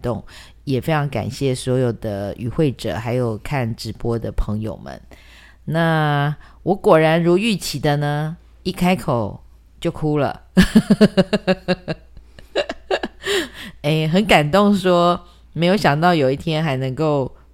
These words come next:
书写完一本书，那在上台还可以再站上台去流畅的说话哦，因为被关机的时候就是，哎，这些能力都没有了嘛。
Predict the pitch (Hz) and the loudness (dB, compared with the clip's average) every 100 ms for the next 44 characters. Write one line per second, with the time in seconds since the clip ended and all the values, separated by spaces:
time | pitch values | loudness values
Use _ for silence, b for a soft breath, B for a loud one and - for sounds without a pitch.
0 | - - 170 170 135 123 113 151 - 113 | -18 -4 -2 0 0 0 0 -4 -4 -6
1 | 113 - 139 127 131 147 B B B B | -6 -8 -6 -4 -6 -8 B B B B
2 | - 151 139 135 127 - 156 135 131 196 | -8 -4 -2 -2 -4 -2 0 0 0 2
3 | 160 143 135 107 107 - - 147 143 180 | 2 0 -2 -2 -6 -10 -8 -4 0 0
4 | 139 196 156 139 - 254 151 165 156 143 | 2 0 0 -2 4 4 6 2 0 0
5 | 127 117 - 147 120 107 131 135 - 160 | -4 -6 -4 -4 -4 -4 -4 -4 -4 -4
6 | 131 123 123 - 139 143 143 - - B | -2 -4 -4 -2 0 2 2 0 -6 B
7 | B B - - 135 104 - 147 151 139 | B B -16 -6 -4 -4 -6 -4 -2 -2
8 | 127 139 - - - - 180 147 147 143 | -4 -10 -16 -20 -10 0 2 4 0 2
9 | 143 131 131 131 131 123 135 - 127 113 | 0 0 0 2 2 0 -4 -4 -4 -4
10 | 65 - _ - - - 107 113 143 147 | -6 -14 _ -20 -12 -6 -4 -4 -4 -2
11 | 143 123 147 135 131 110 98 92 - 50 | 0 0 -2 0 -2 -2 -4 -6 -10 -12
12 | 50 | -14